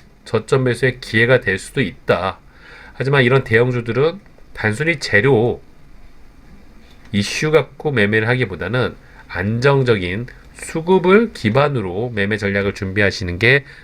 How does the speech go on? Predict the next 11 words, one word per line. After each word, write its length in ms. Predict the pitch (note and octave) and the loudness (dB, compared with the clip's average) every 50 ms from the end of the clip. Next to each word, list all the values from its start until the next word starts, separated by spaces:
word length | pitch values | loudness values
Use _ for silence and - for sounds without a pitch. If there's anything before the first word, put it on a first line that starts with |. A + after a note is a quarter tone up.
| - _ _ _ - | -20 _ _ _ -10
최선이다라는 840 | - - D3+ C3+ - C#3+ C3+ A#2+ G#2 G2 F2+ F#2 F#2+ G2 F#2+ G2 F#2+ | -6 -4 -4 -2 -2 -2 -2 -2 -2 -2 -2 -2 -2 -2 -4 -4 -4
말씀을 300 | F#2 F2 - G#2 G2 F#2+ | -4 -6 -6 -6 -6 -6
드리고 220 | - F2 F2+ G2 | -6 -6 -6 -6
싶고요. 480 | G2 - - - - G#2 B2+ C3+ B2+ - - - - - - - - - | -8 -8 -8 -2 2 2 2 2 0 -4 -10 -16 -16 -16 -16 -18 -14 -6
방탄주식 500 | - G2 G#2 - A#2+ A2+ G#2+ G#2+ G#2 G2+ | -4 -2 -2 0 0 0 0 -2 -4 -6
속보 260 | - - - A2+ A2 | -8 -6 -2 -2 0
텔레그램 420 | - C#3+ C#3 C#3+ C3 C3+ B2+ A#2+ | 2 4 4 6 6 6 4 4
방에서 680 | A#2 A#2 G#2+ G#2 G#2 G2 - F2+ F2 F#2 A2 C#3 D3 - - - - - - - - - - | 2 0 0 0 -2 -4 -4 -2 -2 0 0 -2 -2 -6 -14 -20 -20 -16 -14 -12 -12 -14 -10
실시간 560 | - - C3 B2+ - - B2 A#2+ B2 B2 A#2 | -6 -4 -4 -4 -2 -2 2 4 4 4 4
주식 280 | - - A#2 A2+ G#2+ - | 2 0 0 0 0 0
정보와 600 | - - G#2+ A#2 B2 A#2+ G#2 F#2 G2+ G2+ F#2 - | 0 2 4 6 6 6 6 6 6 4 4 0